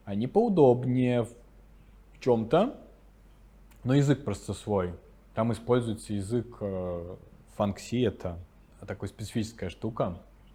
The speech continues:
Прям под этот, э, блокчейн и созданная. Это сложнее. А,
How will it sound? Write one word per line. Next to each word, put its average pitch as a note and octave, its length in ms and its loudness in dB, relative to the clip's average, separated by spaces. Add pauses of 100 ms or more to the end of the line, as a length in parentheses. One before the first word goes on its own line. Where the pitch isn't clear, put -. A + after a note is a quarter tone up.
(340)
Прям A2 160 2
под G#2+ 160 2
этот, - 480 -4
э, G2+ 140 2
блокчейн G#2 420 -2
и G2+ 40 -2
созданная. F2+ 600 -6 (1160)
Это - 80 -10
сложнее. G#2 580 -2 (1160)
А, F2+ 400 -12